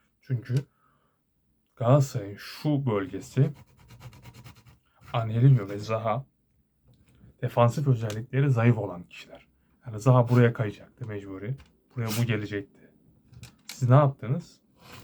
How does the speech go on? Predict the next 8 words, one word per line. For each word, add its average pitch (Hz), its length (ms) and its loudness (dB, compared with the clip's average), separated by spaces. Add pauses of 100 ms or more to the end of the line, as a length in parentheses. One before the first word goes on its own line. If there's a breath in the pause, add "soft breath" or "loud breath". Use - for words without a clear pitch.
(160)
Ne 135 60 2
yapacaktınız? 131 680 -2 (840)
Böyle 139 220 6
olacaktı. - 500 -8 (1800)
Yani 104 260 -8
dörde 123 280 6
dört 139 280 6
bir 131 160 0